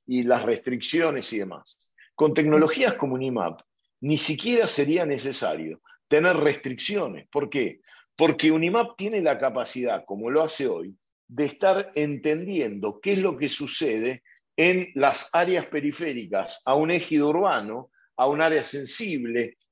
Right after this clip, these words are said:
que no solo son los ejidos urbanos las áreas sensibles que tenemos en el campo, pues también tenemos escuelas rurales, también tenemos apiarios, también tenemos lagunas, eh, escorrentías de agua y demás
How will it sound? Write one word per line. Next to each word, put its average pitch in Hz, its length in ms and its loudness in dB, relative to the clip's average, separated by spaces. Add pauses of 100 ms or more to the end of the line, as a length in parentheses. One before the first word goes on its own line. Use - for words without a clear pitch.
que 127 160 2
no 202 140 4
solo 247 540 2
son 120 420 -2 (380)
los 120 380 0
ejidos 139 500 2
urbanos 135 460 0
las 104 220 -6
áreas 131 260 -2
sensibles 120 480 -4
que 120 80 -6
tenemos 123 380 -4
en 127 80 -6
el 131 80 -4
campo, 98 360 0
pues 85 140 -6
también 147 420 0 (260)
tenemos 123 400 -2
escuelas 120 380 2
rurales, 147 480 0
también 131 300 -10
tenemos 123 380 -8
apiarios, 120 680 0 (260)
también 147 320 2
tenemos 127 420 -2
lagunas, 135 840 0 (160)
eh, 107 340 -4
escorrentías 117 720 0
de 139 140 4
agua 135 300 0
y - 20 0
demás 135 420 -8